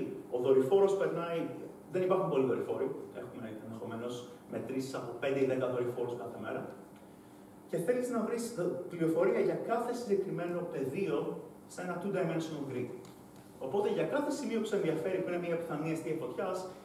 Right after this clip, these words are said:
έχεις μόνο να, να επεξεργαστείς ενδεχομένως τέσσερις, οκτώ ή δώδεκα παρατηρήσεις. Σε αυτού του τύπου του προβλήματος, α, αυτή η ιδέα δουλεύει πάρα πολύ καλά. Τρέχοντας το πάνω σε αυτά τα δεδομένα και χρησιμοποιώντας το E C two, βλέπουμε ότι μπορούμε να τρέξουμε ένα aggregation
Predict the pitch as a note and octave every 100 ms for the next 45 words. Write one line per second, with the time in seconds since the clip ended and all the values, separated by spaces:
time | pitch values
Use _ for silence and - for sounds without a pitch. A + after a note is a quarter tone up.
0 | - - G#3 G#3 G3 G#3+ G#3 G3 F#3+ D#3
1 | C#3+ D#3 D#3+ D3+ F3+ - E3+ D#3 D#3+ E3
2 | D#3+ - D#3+ D#3+ D#3 D3+ D#3 - - -
3 | - D3 C#3 C#3 C3+ C3+ C3 D3 D3 D3
4 | C3+ A#2+ A#2+ A#2 A2 - - - - -
5 | - - - - - - - - C3+ -
6 | D4 D4 - C4+ - - G3 - G3 F3+
7 | - F3+ F#3 - C#3 C3 B2 - B2+ -
8 | G3+ F#3+ E3 F#3 F3+ F3 D#3+ - - -
9 | - - - - - - - - - -
10 | - F3 F3 F#3 F#3 F3+ F#3 F3 F3 E3
11 | D3+ C3+ C#3+ D#3+ D3+ - - - C#3+ -
12 | D3 C#3 C3+ C3+ B2+ C3 G#3 G3 - -
13 | - F#3 G3+ G3+ F#3+ G3 D#3 F3 - G3+
14 | G3 - G3 E3+ D#3+ F#3+ G3 F#3+ E3+